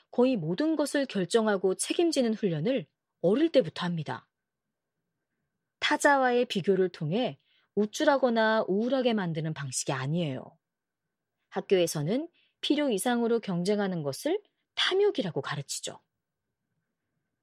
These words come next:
스스로 선택한 것을 성취하는 것이 진정한 성장이자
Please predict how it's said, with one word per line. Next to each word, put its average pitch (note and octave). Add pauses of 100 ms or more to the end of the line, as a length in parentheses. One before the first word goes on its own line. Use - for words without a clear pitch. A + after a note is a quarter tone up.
(180)
스스로 C#4
선택한 C#4
것을 A3
성취하는 B3+
것이 D#3+ (240)
진정한 D3
성장이자 G#3